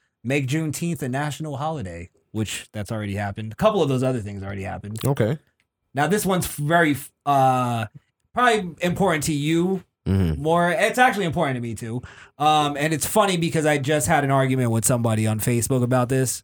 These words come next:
Speaker 2: Mm-hmm.
Speaker 1: and they use this as an argument. Um, the next part is prosecute the K K K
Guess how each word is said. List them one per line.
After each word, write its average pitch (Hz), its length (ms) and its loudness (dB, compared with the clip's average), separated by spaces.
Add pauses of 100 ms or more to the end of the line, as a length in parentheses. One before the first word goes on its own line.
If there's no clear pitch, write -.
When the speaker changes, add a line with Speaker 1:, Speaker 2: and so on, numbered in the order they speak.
(120)
Speaker 2:
Mm-hmm. 85 400 0
Speaker 1:
and 127 100 0
they 123 60 2
use 131 300 2
this 135 180 -2
as 110 120 -6
an 110 100 -4
argument. 135 560 0 (680)
Um, 113 760 0 (1500)
the 135 100 -2
next 147 280 0
part 139 340 2
is 127 480 0 (440)
prosecute 214 760 0
the 160 100 -2
K 190 240 0
K 190 220 0
K 143 420 0